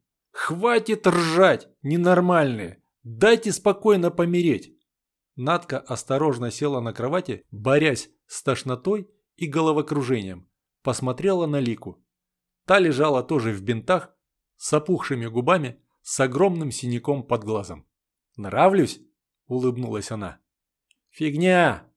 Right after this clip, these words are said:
Красоту ничем не испортишь!" сказала Натка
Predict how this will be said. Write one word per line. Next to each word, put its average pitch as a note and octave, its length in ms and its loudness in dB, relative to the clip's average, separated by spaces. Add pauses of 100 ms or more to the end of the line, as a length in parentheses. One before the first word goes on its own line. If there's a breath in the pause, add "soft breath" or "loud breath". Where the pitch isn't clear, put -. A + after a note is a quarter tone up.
(260)
Красоту F#3 560 2
ничем F3 460 0
не C3+ 160 0
испортишь!" A#2+ 680 -4
сказала A2+ 580 -4
Натка B2 480 -4